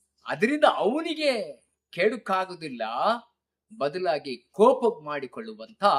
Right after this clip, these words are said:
ನನಗೆ ನಿಮಗೆ ಅದರಿಂದ ಕೆಡುಕಾಗ್ತದೆ.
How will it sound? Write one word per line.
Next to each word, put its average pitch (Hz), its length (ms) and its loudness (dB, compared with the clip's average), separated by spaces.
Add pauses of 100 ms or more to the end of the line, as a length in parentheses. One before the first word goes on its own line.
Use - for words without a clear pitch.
(800)
ನನಗೆ 185 440 0
ನಿಮಗೆ 139 840 -6 (300)
ಅದರಿಂದ 143 360 -8 (180)
ಕೆಡುಕಾಗ್ತದೆ. 120 1300 -6